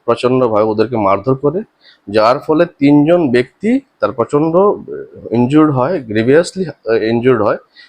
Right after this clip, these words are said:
তাদেরকে প্রথমে আইজিএম হসপিটালে, তারপর জিবিতে রেফার করা হয়। এই বেসিসে পূর্ব থানাতে একটা মামলা হয়, যার নাম্বার সিক্সটি ওয়ান, এবং সেই সুবাদে তা-, এ, যে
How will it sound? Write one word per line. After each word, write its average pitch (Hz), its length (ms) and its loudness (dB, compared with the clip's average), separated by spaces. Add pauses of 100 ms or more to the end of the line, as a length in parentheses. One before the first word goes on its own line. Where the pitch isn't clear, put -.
(100)
তাদেরকে 131 360 0
প্রথমে 147 380 0
আইজিএম 127 340 2
হসপিটালে, 165 440 -2
তারপর 120 260 0
জিবিতে 123 600 0 (460)
রেফার 113 260 0
করা 101 240 0
হয়। 87 220 -8 (760)
এই 180 220 2
বেসিসে 190 580 0 (460)
পূর্ব 131 280 0
থানাতে 127 520 0 (140)
একটা - 260 -6
মামলা 113 340 0
হয়, 143 180 -2 (220)
যার 104 160 -2
নাম্বার 98 280 -2
সিক্সটি - 360 -12
ওয়ান, 110 160 0 (600)
এবং 104 160 0
সেই 135 520 -2 (180)
সুবাদে 123 340 -2
তা-, 104 240 0
এ, 101 260 -2 (340)
যে 95 640 -4